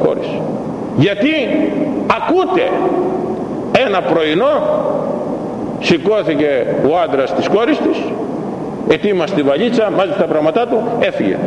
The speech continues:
"Γιατί, πού πας, άντρα μου, γιατί φεύγεις;" Απάντησης.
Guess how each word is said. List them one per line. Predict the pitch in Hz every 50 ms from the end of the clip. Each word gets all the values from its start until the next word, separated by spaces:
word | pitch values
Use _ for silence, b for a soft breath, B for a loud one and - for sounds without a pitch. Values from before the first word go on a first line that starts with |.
| - - -
"Γιατί, | 160 226 202 240 269 240
πού | 233 285 -
πας, | - 208 170 - -
άντρα | 180 196 185 202 220 226
μου, | 233 240
γιατί | 214 214 220 233 214
φεύγεις;" | - 190 196 214 202 220 254 226 233 - - - - -
Απάντησης. | - - - 185 175 147 113 104 92 - - - -